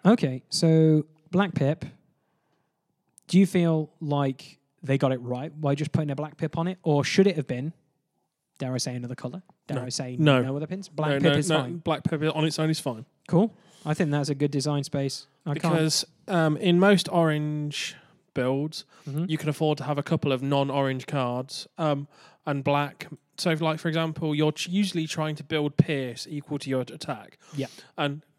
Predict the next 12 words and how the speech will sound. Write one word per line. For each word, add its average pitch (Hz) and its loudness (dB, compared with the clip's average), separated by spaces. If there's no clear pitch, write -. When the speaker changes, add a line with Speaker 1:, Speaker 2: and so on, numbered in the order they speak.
Speaker 2:
most 156 -2
robots 143 0
come 143 0
with 123 0
an 135 -4
attack 127 -6
stat 127 -2
of 131 -8
some 127 -4
X. 110 -10
So 151 -6
your, 143 -2